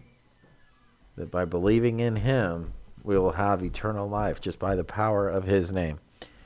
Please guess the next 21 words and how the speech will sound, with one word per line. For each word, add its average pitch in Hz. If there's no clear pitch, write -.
So -
that 101
was 110
John's 110
whole 98
point, 95
is 80
it, 87
it's, -
it's -
telling 110
us, 78
it's -
like, 82
"Look, 101
this -
is 87
real. 104
I've 82
seen 113
this. 110